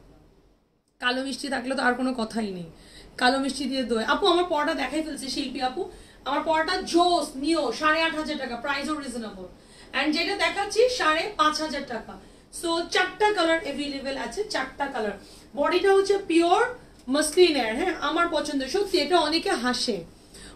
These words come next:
অনেকে হাসে, "আল্লাহ, দই দিয়ে মিষ্টি, ছে, ছে, ছে, ছে", এরকম করে, জানো? But আমার খুব ভাল লাগে, আমার খুব পছন্দ, আমার অনেক পছন্দের একটা মেনু এটা।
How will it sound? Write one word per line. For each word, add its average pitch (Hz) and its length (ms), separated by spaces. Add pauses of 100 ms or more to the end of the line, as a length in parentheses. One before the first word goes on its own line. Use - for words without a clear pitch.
অনেকে 392 360
হাসে, 330 340
"আল্লাহ, 277 300
দই 262 200
দিয়ে 302 180
মিষ্টি, 294 500
ছে, 285 360
ছে, 247 100
ছে, 214 100
ছে", 190 240 (300)
এরকম 392 360
করে, 233 220
জানো? 330 420 (240)
But 320 120
আমার 349 220
খুব 494 320
ভাল 269 140
লাগে, 196 300
আমার 233 160
খুব 453 280
পছন্দ, 185 480 (460)
আমার 302 220
অনেক 392 560 (640)
পছন্দের 381 600
একটা 311 280
মেনু 220 300
এটা। - 340